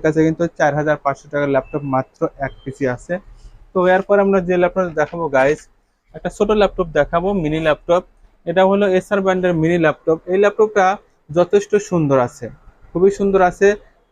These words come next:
যারা ছোট ল্যাপটপ কিনতে চান তারা কিন্তু এই ল্যাপটপটা নিতে পারবেন।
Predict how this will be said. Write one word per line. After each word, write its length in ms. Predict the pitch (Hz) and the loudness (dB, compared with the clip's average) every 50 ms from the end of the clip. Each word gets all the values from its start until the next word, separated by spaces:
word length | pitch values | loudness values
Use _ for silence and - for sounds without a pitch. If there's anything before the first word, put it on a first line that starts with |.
| _ | _
যারা 140 | 165 165 175 175 - | 0 0 0 0 -2
ছোট 180 | - - 240 240 | -2 0 0 2
ল্যাপটপ 360 | 339 320 240 196 - - 165 151 - | 2 2 2 2 2 0 0 0 0
কিনতে 200 | 160 156 143 139 | -2 0 0 -2
চান 220 | - - 123 117 117 - | -2 -2 -4 -4 -4 -2
তারা 160 | - 147 151 160 | 0 0 0 0
কিন্তু 240 | 156 - 180 175 185 | -2 -4 -8 -6 -2
এই 180 | 165 151 156 165 | 0 2 2 4
ল্যাপটপটা 360 | 180 175 175 - - 175 190 180 | 4 2 2 0 -4 -6 -4 -2
নিতে 300 | 170 165 160 156 - 156 | -2 -2 -2 -2 -4 -2
পারবেন। 340 | 147 156 156 165 196 208 | -2 0 0 0 -2 -4